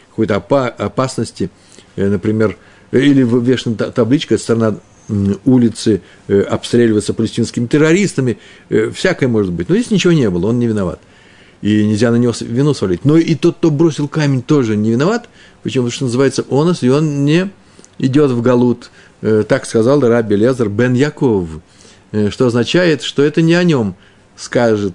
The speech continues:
тот стих, из которого мы учили случай, когда просто бросает на улицу камни и идёт в галут. Почему? Потому что он не мог даже и, э, избежать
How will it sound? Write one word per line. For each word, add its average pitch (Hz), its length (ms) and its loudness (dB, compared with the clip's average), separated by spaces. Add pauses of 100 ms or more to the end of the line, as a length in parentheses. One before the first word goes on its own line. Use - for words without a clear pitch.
(100)
тот 107 200 0
стих, 240 300 -2
из 135 80 -2
которого 147 300 0
мы 127 200 2
учили 151 500 0 (180)
случай, - 360 -2
когда 131 180 0
просто 180 300 -2
бросает 165 460 -2
на 151 100 0
улицу 143 340 -2
камни 131 380 -6 (240)
и 85 140 -2
идёт 104 240 -2
в 98 40 -12
галут. 85 220 -8 (1200)
Почему? 139 220 0
Потому 123 180 2
что 131 120 0
он 135 100 2
не 175 100 4
мог 226 260 -2 (380)
даже 147 500 0
и, 139 440 2 (260)
э, 113 580 0
избежать 135 480 0